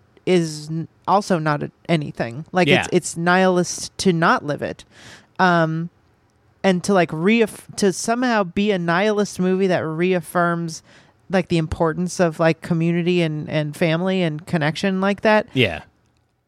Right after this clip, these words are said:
Speaker 1: was astounding. Like, I don't, I mean, like, what it's trying to do psychologically and, and emotionally is, like, I think, so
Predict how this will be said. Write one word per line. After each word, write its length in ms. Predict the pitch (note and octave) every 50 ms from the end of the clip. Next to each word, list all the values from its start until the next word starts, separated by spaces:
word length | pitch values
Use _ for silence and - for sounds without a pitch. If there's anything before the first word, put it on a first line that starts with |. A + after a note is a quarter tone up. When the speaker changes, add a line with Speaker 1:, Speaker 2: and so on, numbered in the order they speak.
| _ _ _ _ _ -
Speaker 1:
was 260 | F3+ G#3+ G#3+ F3 - F#3
astounding. 720 | F3 - - - F#3+ D3+ D#3 F3 E3+ D3 C3+ F#2+ E2 F2+
Like, 200 | - F#3+ F#3+ -
I 120 | - G3 G3
don't, 180 | G#3+ A3+ - -
I 120 | - G3
mean, 280 | F#3+ G#3 G3 F#3 F3 - -
like, 260 | - F3+ F#3+ F3+ - -
what 200 | D#3+ F3+ G#3+ G#3+
it's 160 | G#3+ G3 - -
trying 320 | - G#3 G3 F#3+ F#3 F3
to 100 | - D#3+
do 480 | E3+ F#3 F#3 F#3 F3 E3+ D#3+ D#3 D#3 - _ _ _ _ _ _ _ _ _ _ _ _ _ _ _ _ _ _ _ _ _ _ _ _ _ _ _ _
psychologically 800 | - - A3 G3+ - E3+ D#3+ D#3+ E3+ F3+ E3+ F3 - F3+ F3+ E3
and, 120 | E3 D#3+ D#3+
and 260 | D#3+ - - F3 D#3+
emotionally 680 | D#3 D3+ D3+ F3+ G#3+ G#3+ - F3 D#3+ D#3 B2 C#3 C3+
is, 240 | C3+ C#3 E3 - -
like, 240 | E3+ D#3+ D3+ - - - _ _ _ -
I 80 | F3
think, 400 | D#3+ - E3 C3+ C#3 - - - _ _ _ _ _ _ _ _ _ _ _ _ _
so 680 | - - - - - G3 F#3 F3 D#3 D3+ D3+ - D#3+ D#3